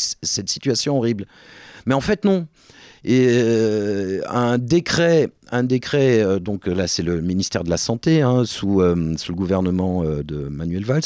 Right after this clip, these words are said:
me semble-t-il, oui, a bien, a bien fait passer un décret présenté comme, euh, le remède à la situation, euh, que ses prédécesseurs, euh, avaient créée, mais sans en réalité rien y changer. C'est-à-dire que,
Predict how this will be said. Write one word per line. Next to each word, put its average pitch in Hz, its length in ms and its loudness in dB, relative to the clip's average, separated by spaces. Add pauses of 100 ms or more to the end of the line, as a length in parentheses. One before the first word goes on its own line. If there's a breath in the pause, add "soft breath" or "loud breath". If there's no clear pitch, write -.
me 104 60 -6
semble-t-il, 120 520 -8
oui, 147 200 -6 (760 loud breath)
a - 40 -4
bien, 147 240 0
a 127 180 -2
bien 139 180 0
fait 151 140 -2
passer - 280 -2
un 147 80 2
décret 147 540 2 (840 soft breath)
présenté 143 720 2
comme, 127 420 2
euh, 110 260 6
le 107 160 4
remède 120 880 2
à 107 120 2
la 107 120 4
situation, 117 840 0
euh, 98 200 2
que 101 220 -2
ses 98 180 -4
prédécesseurs, 98 920 0
euh, 80 200 2
avaient 90 220 0
créée, 180 400 2 (680 loud breath)
mais 151 340 2
sans 175 220 0
en 151 160 0
réalité 151 500 2
rien 151 240 0
y 180 80 2
changer. 147 480 -2 (140)
C'est-à-dire 147 440 -2
que, 147 100 2